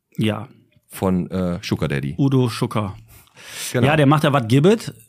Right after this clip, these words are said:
Speaker 1: kann man ja lesen, ist ja ein Newsletter, glaub ich, ne? Kann man
Speaker 2: Genau.
Speaker 1: irgendwie abonnieren. Und der schreibt echt gut und ich find seine Berichte auch toll und ich find das auch,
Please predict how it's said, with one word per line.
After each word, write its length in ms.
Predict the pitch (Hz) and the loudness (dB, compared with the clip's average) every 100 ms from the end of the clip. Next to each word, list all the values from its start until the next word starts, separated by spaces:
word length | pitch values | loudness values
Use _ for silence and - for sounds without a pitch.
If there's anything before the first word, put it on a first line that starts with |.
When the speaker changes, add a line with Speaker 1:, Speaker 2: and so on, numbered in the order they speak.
| _ | _
Speaker 1:
kann 160 | - 117 | -2 2
man 120 | 131 | 2
ja 60 | |
lesen, 340 | 120 123 151 160 | 2 2 4 2
ist 80 | - | 2
ja 60 | |
ein 40 | 113 | 2
Newsletter, 400 | 135 156 180 175 | 2 2 0 0
glaub 200 | 180 180 | 2 2
ich, 120 | 156 | 2
ne? 120 | 135 | 0
Kann 140 | - 127 | 2 2
man 60 | |
Speaker 2:
Genau. 100 | 127 | 2
Speaker 1:
irgendwie 120 | 120 | 2
abonnieren. 400 | 123 113 117 156 185 | 0 4 4 4 2
Und 120 | 127 | -2
der 60 | |
schreibt 260 | 117 147 147 | -2 -2 -2
echt 160 | 143 - | -2 -2
gut 280 | 180 170 151 | 0 0 2
und 100 | 127 | -2
ich 140 | 113 | -2
find 180 | - 131 | -4 0
seine 160 | 127 | 0
Berichte 280 | 120 123 - | 0 -2 -4
auch 80 | 120 | -6
toll 260 | 110 151 175 | -4 -2 -2
und 180 | - 123 | -2 -4
ich 100 | - | -4
find 200 | - 139 | -4 -2
das 80 | 135 | 2
auch, 300 | 131 113 | 0 0